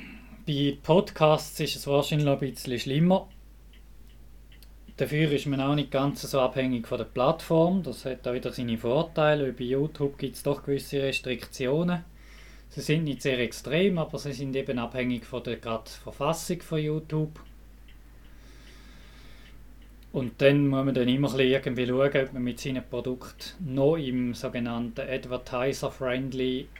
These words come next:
Bereich reinliegt oder familienfreundliche auch. Oder dann halt je nach Definition auch mal nicht. Das, das lässt sich nicht steuern. Drum,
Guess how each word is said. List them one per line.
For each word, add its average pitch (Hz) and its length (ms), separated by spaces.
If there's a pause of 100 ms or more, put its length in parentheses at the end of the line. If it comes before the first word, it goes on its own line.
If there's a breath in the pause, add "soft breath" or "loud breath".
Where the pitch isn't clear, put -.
(120)
Bereich 131 540
reinliegt 170 920 (100)
oder - 180
familienfreundliche 139 1500
auch. 127 320 (1200 loud breath)
Oder 160 240
dann 139 220
halt 139 200
je 131 100
nach 135 180
Definition 127 760
auch 120 180
mal 120 180
nicht. 131 460 (1000)
Das, - 240
das - 180
lässt 139 260
sich 104 120
nicht 113 240
steuern. 104 520 (1800 loud breath)
Drum, 143 720